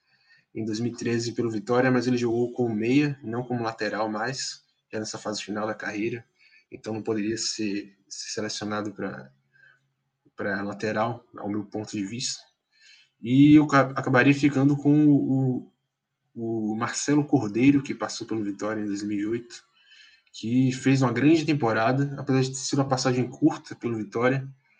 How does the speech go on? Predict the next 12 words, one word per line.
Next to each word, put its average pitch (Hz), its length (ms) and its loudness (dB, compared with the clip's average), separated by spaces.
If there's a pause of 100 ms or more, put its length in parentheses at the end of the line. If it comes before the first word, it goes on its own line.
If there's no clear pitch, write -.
(260)
O 110 80 -12
que - 120 0
ele 131 100 4
fez 135 220 6
em 127 100 2
campo 131 320 0
realmente 123 420 0
foi, 113 580 -4 (240)
foi 110 320 -4 (540)
de 120 160 -6
alto 127 180 -2
nível, 127 560 0